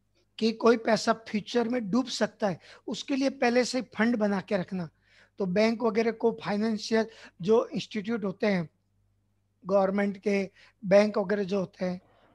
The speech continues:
इन लोगों को doubtful debts के लिए provision करना पड़ता है, क्योंकि कई पैसे डूब जाते हैं ना, जैसे मालिया जैसे चले गए, पैसा लेके फरार हो गए, तो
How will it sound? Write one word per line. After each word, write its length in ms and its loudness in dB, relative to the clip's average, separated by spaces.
इन 100 0
लोगों 320 2
को 360 0
doubtful 460 4
debts 280 0
के 120 -6
लिए 260 2
provision 520 2
करना 320 -4
पड़ता 300 -4
है, 60 -2
क्योंकि 340 -6
कई 100 -4
पैसे 360 -4
डूब 240 -4
जाते 280 2
हैं 60 4
ना, 140 0
जैसे 300 -2
मालिया 460 2
जैसे 340 -2
चले 340 -2
गए, 280 -2
पैसा 320 -2
लेके 260 -6
फरार 640 2
हो 140 -2
गए, 300 -2
तो 220 -2